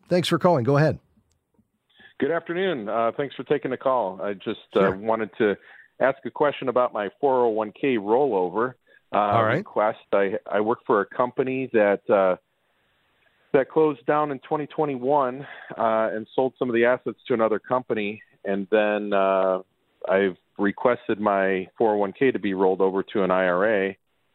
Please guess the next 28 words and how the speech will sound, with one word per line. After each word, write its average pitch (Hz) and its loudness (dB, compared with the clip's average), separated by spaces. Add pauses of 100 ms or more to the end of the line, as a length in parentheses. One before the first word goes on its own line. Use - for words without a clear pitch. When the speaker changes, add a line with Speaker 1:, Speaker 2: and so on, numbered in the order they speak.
Speaker 2:
and, 95 0
uh, 90 2
not 95 -2
been 92 -4 (500)
receiving 113 -2
those 87 0
funds. 82 -4
I 85 0
filled 92 0
out 92 2
all 90 0
the 85 -4
proper 92 -4
paperwork 95 -2
with 90 -4
the 82 -6
account 90 -4
numbers 90 -6
and 92 -4
everything 90 -2
of 85 -8
where 90 2
they 90 2
would 85 -2
roll 90 2 (120)
to, 98 2 (460)
but, 90 0
uh, 87 2